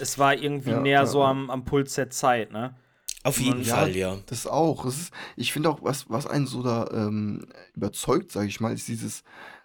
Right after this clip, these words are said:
Speaker 2: äh, die Grafik, sag ich jetzt mal. Das ist dieses,
Speaker 1: Mhm.
Speaker 2: nicht das Setting an sich, sondern dieses Heruntergekommene von dem Setting.
Speaker 1: Mhm.
Speaker 2: Auch die Waffen und so, die sehen so richtig geil oldschool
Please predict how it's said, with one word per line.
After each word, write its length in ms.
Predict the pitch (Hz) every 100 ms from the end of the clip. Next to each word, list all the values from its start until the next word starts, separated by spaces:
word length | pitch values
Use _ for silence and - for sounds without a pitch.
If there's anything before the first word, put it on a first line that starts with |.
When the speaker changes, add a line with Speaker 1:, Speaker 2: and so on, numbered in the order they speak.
| -
Speaker 2:
äh, 260 | 104 104 104 _ _ _ _ - 131 - 110 _ -
die 120 | -
Grafik, 800 | - - 110 135 - 113 - - _ _ _ -
sag 180 | 107
ich 100 | 117
jetzt 220 | 117 - 107
mal. 220 | 95 110
Das 100 | 110
ist 100 | 117
dieses, 240 | 131 127
Speaker 1:
Mhm. 80 | 123 123 - _ -
Speaker 2:
nicht 280 | 123 127 135
das 200 | 127 -
Setting 400 | 131 127 165 127
an 180 | 107 107
sich, 260 | 127 180
sondern 240 | - 131 123
dieses 380 | 117 117 113 - - - -
Heruntergekommene 800 | 104 135 185 131 104 110 107 104
von 160 | 107
dem 120 | 98
Setting. 360 | 101 110 - -
Speaker 1:
Mhm. 60 | - 113 110 110
Speaker 2:
Auch 220 | - 117 113
die 180 | 123
Waffen 340 | 110 131 180 131
und 80 | 110
so, 140 | 120
die 120 | 113
sehen 240 | 110 131 143
so 140 | 131
richtig 480 | 117 170 - - -
geil 280 | 117 127 -
oldschool 540 | - 151 - 135